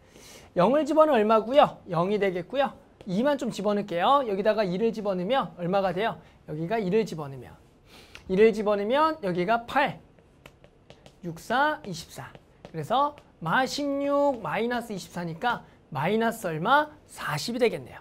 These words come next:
따라서 여기다가 이를 집어넣는 게 마이너스 사십이니까 좀 많이 내려가겠죠. 좀 많이 내려가서 요럴 정도로 그림을 표시할게요. 마이너스 사십이죠. 자, 그럼 범위를 한번 선생님 좀 표시해 볼게요.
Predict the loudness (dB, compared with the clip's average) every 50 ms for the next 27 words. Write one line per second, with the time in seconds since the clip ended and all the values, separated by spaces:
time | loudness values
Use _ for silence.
0 | -20 -20 _ _ _ -20 -20 -20 -10 -2 2 4 6 6 6 6 6 8 8 6
1 | 6 4 2 2 2 4 4 2 2 0 -4 -4 -2 0 0 0 0 2 2 2
2 | 2 2 0 0 -2 -4 -4 -6 -8 -8 -10 -12 -12 -12 -10 -8 -8 -8 -6 -4
3 | -2 -4 -2 -2 -4 -6 -6 -6 -6 -4 -4 -2 0 2 2 2 2 0 -2 -4
4 | -6 -8 -12 -16 -14 -12 -10 -10 -10 -10 -10 -10 -8 -6 -6 -6 -6 -6 -8 -8
5 | -10 -6 -4 -2 -2 -2 -2 -6 -12 -20 -20 _ -6 0 2 4 4 4 2 -2
6 | -6 -8 -8 -10 -14 -14 -12 -10 -8 -8 -6 -6 -4 -4 -4 -4 -6 -10 -18 _
7 | _ _ -20 -18 -16 -12 -10 -10 -10 -10 -12 -16 -20 -20 -20 -20 -20 _ -12 -10
8 | -8 -8 -8 -10 -8 -6 -4 -4 -4 -6 -10 -12 -12 -12 -12 -14 -18 -20 -20 -20
9 | -20 _ _ _ _ _ -20 -20 _ _ _ _ _ -20 -20 -20 -20 _ _ _
10 | _ _ _ -20 -20 -20 _ _ -20 -20 -20 -20 -20 -20 -20 -20 -20 -12 -10 -8
11 | -8 -6 -2 0 0 0 0 0 4 4 4 6 6 6 6 6 6 4 2 2
12 | 0 -2 -2 -2 -4 -6 -6 -6 -6 -4 -2 0 0 0 -2 -4 -4 -2 0 0
13 | 0